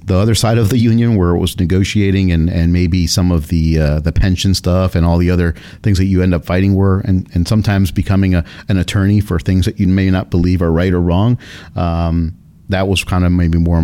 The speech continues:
more the frustrating part of some of these things. So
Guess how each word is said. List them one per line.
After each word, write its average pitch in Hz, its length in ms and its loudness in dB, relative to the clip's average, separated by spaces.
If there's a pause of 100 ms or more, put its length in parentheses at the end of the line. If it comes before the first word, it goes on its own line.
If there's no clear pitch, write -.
(140)
more 87 280 2
the 80 80 0
frustrating 82 540 -2
part 82 260 -2
of 82 120 -6
some 87 160 -6
of 87 80 -10
these 90 120 -10
things. 90 220 -6
So 92 260 0